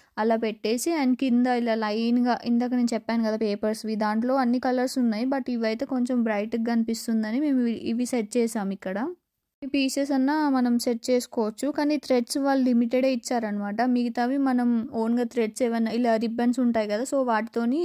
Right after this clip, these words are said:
అలా కట్టేసి పెట్టేయాలి. ఎప్పుడు హెవీ డెకరేషనే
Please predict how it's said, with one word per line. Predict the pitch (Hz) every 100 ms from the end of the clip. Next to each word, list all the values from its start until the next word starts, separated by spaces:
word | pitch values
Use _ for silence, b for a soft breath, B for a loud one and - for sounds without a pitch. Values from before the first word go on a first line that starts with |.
| 285 240 B B -
అలా | 226 233
కట్టేసి | 233 226 226 233 -
పెట్టేయాలి. | 233 226 220 202 202 277 - _ _ _ _ _
ఎప్పుడు | 254 247 285 294 294
హెవీ | 269 254 262
డెకరేషనే | 262 254 254 254 262 254